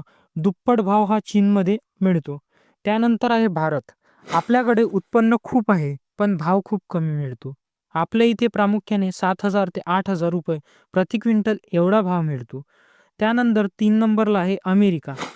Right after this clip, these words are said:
अमेरिकेला, अमेरिकेत साधारण कापसाला भाव हा बारा हजार ते चौदा हजार रुपये क्विंटल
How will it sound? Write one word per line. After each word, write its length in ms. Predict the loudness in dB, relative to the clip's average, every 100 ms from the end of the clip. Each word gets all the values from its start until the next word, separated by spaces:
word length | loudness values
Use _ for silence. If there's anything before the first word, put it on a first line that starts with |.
| -16 -4
अमेरिकेला, 800 | 2 2 2 0 0 0 0 -2 -6 _ _ _ _
अमेरिकेत 520 | 0 2 2 0 -2 -4
साधारण 600 | -6 -2 0 2 2 0
कापसाला 500 | -2 -4 -2 0 0
भाव 260 | 0 0
हा 200 | 0 -2 -6 _ _ -4
बारा 280 | 0 2 2
हजार 320 | 2 0 0 -2
ते 80 |
चौदा 360 | 0 0 2 0
हजार 240 | 0 0
रुपये 320 | 0 0 -2 -2
क्विंटल 560 | _ 0 0 0 -4